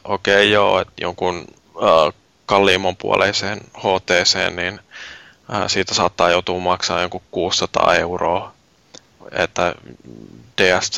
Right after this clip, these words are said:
siis kolme D S, niin onko se nyt sitten kaksiseitsemänkymmentä, kahdeksankymmentä, mikä sen hinta on. Ja N G P:stä kukaan ei osaa sanoa yhtään mitään. Mut toisaalta, ää, tällaisen hyvälaatuisen älypuhelimen,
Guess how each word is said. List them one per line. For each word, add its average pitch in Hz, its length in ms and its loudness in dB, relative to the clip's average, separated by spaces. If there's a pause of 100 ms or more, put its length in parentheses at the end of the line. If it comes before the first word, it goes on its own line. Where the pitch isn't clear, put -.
(280)
siis - 160 -6
kolme 85 260 -2
D 85 200 2
S, - 120 -4
niin 85 300 -6
onko 87 160 -8
se 92 100 -10
nyt 90 80 -4
sitten - 160 -6 (460)
kaksiseitsemänkymmentä, 87 880 -2 (160)
kahdeksankymmentä, 71 720 -4
mikä 80 200 -8
sen 87 180 -2
hinta 85 400 0
on. 71 180 0 (440)
Ja 80 200 4 (460)
N 90 100 0
G 85 180 2
P:stä - 260 0
kukaan 82 380 0
ei 78 140 2
osaa 87 200 0
sanoa 85 360 0
yhtään 90 360 -2
mitään. - 420 0 (380)
Mut 95 100 2 (120)
toisaalta, 110 640 4 (680)
ää, 98 480 2
tällaisen 98 600 0 (120)
hyvälaatuisen 98 760 0
älypuhelimen, 92 840 -2